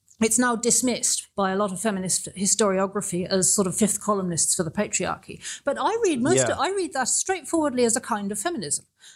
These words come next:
Speaker 1: And what they're doing is they're making a case for the importance of women's work.
Speaker 2: Yeah.
Speaker 1: Even, even though the, even though woman's sphere has shrunk and is no longer an economically active sphere, they're making, they're saying, "Well, this stuff still matters. Kids still matter. The education of children still matters. Having a nice home still matters.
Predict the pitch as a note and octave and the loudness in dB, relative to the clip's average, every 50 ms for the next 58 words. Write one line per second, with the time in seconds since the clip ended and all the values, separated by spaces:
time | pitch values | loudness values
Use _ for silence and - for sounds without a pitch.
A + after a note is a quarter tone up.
0 | _ - A3 A3 B3+ D#4 D4+ D#4+ E4+ D#4+ - D#4 D4 C4 A3 F#3 F#3 F3 - A3 | _ 4 4 6 6 4 2 0 -2 -2 -2 -2 -2 0 -2 -2 -2 -2 0 0
1 | G#3 A3 A#3+ B3+ C#4 - - D#4+ D#4+ C4+ - - - A#3+ - - - - - - | 2 2 2 0 0 -2 -2 -4 -4 -4 -6 -4 -4 -6 -6 -6 -4 -2 0 0
2 | - - - - - A3 G3+ G#3+ A3 A3 A3 G#3+ - C#4 C#4 C#4 C#4 - G#3 F3+ | 0 -2 -2 -2 0 0 2 4 4 4 2 2 0 0 -2 0 0 -2 -4 -2
3 | D#3 - - - A3 G#3 G3+ F3 G3 A3 G#3+ G#3 G3+ G3+ G3 - - - - G3+ | 0 0 0 0 0 0 0 2 2 2 2 2 2 0 0 2 0 0 0 0
4 | G3+ F#3 D#3+ - - - - - D3 E3 G#3 F#2 F2 - - - C#4+ C#4+ C#4+ C#4 | -2 0 -2 -4 -8 -10 -4 0 0 0 0 0 -4 -8 -4 0 2 2 2 2
5 | C#4+ C4 B3 - C4+ D4 D4+ D#4+ D4+ C#4 C4 C4 B3+ A3 A3+ A3+ A3 A3+ C4 C4 | 2 0 0 0 0 0 2 2 2 2 2 2 2 0 -2 0 0 0 2 2
6 | C#4 C4+ B3+ B3+ A#3+ B3+ B3 A#3 A#3 G3+ - - - - - B3+ G#3+ - - - | 2 2 2 2 0 0 0 0 0 0 2 2 2 2 2 0 0 0 -4 -6
7 | - F#3+ F#3+ F3+ - - - A#3+ F3+ D3 - - - _ _ _ _ _ _ - | -4 -2 0 2 2 2 0 -2 -2 -4 -8 -18 -20 _ _ _ _ _ _ -2
8 | G#3 G3+ G3 G3 G3 G#3 A3+ A3 A3 G#3 G#3 F#3+ G3+ G3 G3 G3 G3 G3 G3+ G3 | 0 2 2 2 2 2 2 2 0 0 -2 -2 -2 -2 -2 -2 -4 -6 -6 -8
9 | F#3+ C#3+ - F#3 F#3+ A3+ - G#3 - - F#3 - - - E3+ E3+ E3+ F3 G3+ G#3+ | -8 -8 -6 -2 -2 -2 -2 -4 -8 -6 -2 0 0 0 0 -2 -2 -2 0 2
10 | A#3 A#3 A3+ A#3 A3 G3+ A3+ G3+ - - B3 A#3 A#3 A#3 A3+ D4+ D4+ - - D#4 | 2 2 2 0 -2 -2 0 0 0 0 0 0 0 0 0 2 0 0 0 0
11 | C#4+ - - - A3 G#3 A#3+ D#4+ D#4 - - - - - - - _ _ _ - | 0 0 0 0 0 0 0 0 -2 -2 -4 -2 -2 -4 -4 -4 _ _ _ 0
12 | A3+ G3+ F#3+ - - - F#3+ E3+ E3 D#3+ F3 G#3+ G#3+ G#3+ G#3 F#3+ - G#3 F#3+ - | 0 2 2 2 2 2 2 0 0 0 0 2 2 2 2 2 2 0 0 0
13 | - G3 E3+ - G3 F#3+ F3+ F3+ F3 - - D#3 D#3 D#3 D#3 D#3 - A3 G#3+ A3+ | 0 0 0 0 0 0 -2 -2 -4 -6 -8 -8 -8 -8 -8 -6 -4 -2 -2 -2
14 | A3 A3 G#3 G3 F#3 F#3+ F3+ - - G#3 G3+ F#3+ F3+ F3 E3 - - D#3 D3 C3+ | 0 0 -2 -2 -2 0 -2 -2 0 0 -2 -2 -2 -2 -2 -2 -2 -4 -10 -12
15 | B2+ - - - - - - | -14 -14 -14 -10 -6 -6 -6